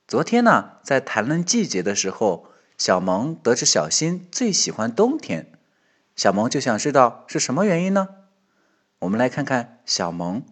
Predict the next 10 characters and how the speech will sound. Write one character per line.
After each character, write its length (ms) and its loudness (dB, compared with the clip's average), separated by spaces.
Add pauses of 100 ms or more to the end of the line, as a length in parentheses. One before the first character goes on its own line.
是 140 -8
怎 220 -6
样 200 -4
问 220 0
的。 300 -4 (1700)
Why 380 6
do 180 -2
you 160 0
like 320 0
winter? 760 -4